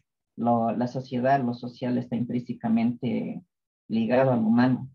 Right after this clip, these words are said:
y no se puede separar. Y ahora, en cambio, mm, justamente lo que estaba hablando Francisco, mm, proyectarse en el exterior, es lo que veo que falta aquí en el Ecuador.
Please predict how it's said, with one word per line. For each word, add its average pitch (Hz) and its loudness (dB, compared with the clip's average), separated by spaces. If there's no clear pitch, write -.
y 120 0
no 120 6
se - -6
puede 117 -6
separar. - -4
Y 113 0
ahora, 123 6
en 120 4
cambio, 127 4
mm, 131 2
justamente 151 -2
lo 131 -2
que 120 -10
estaba 123 -4
hablando 123 -2
Francisco, 117 -6
mm, 120 4
proyectarse 113 -2
en 123 2
el 110 2
exterior, 127 -4
es 127 0
lo 139 0
que 117 -4
veo 120 -2
que 123 -8
falta - -8
aquí 117 -4
en 117 4
el 113 4
Ecuador. 110 -2